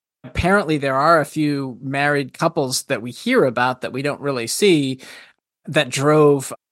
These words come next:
Girl's Girlfriend. Yeah, uh, Rose Mapen out of town, but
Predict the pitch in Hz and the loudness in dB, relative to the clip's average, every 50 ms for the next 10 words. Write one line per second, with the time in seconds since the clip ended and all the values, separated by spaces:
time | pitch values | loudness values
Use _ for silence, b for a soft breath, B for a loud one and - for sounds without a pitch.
0 | _ - 156 139 135 - - - 151 139 135 135 - 143 135 131 135 147 123 104 | _ 2 2 2 2 0 0 0 2 2 2 2 0 -2 -2 0 0 -2 -2 -2
1 | 104 - _ - 143 139 123 113 110 - 139 147 139 - 156 147 135 131 127 135 | -4 -8 _ -6 -4 -4 -4 -6 -8 -8 -6 -6 -6 -6 -6 -6 -8 -6 -8 -8
2 | 120 - 143 143 147 135 127 - - - - 190 180 143 135 127 127 127 127 B | -8 -4 -4 -4 -4 -4 -6 -10 -10 -4 -2 -2 0 0 -2 -4 -6 -8 -10 B
3 | B B B B B _ _ _ _ _ _ _ 156 151 139 135 135 - | B B B B B _ _ _ _ _ _ _ -2 -2 0 -2 -6 -8